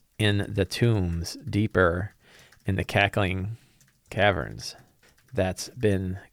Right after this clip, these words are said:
calling out to him. Retrieve it, and the Trollkin will give the characters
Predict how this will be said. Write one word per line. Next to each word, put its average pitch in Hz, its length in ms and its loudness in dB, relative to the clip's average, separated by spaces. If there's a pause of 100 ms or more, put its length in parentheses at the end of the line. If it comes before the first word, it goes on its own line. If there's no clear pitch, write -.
(120)
calling 120 420 4
out 104 180 0
to 95 80 -4
him. 82 340 -8 (220)
Retrieve 139 340 6
it, 92 200 0 (760)
and 101 160 0
the 98 60 -2
Trollkin 95 720 2 (540)
will - 380 0 (140)
give 104 380 -2 (100)
the 85 100 -4
characters - 720 -2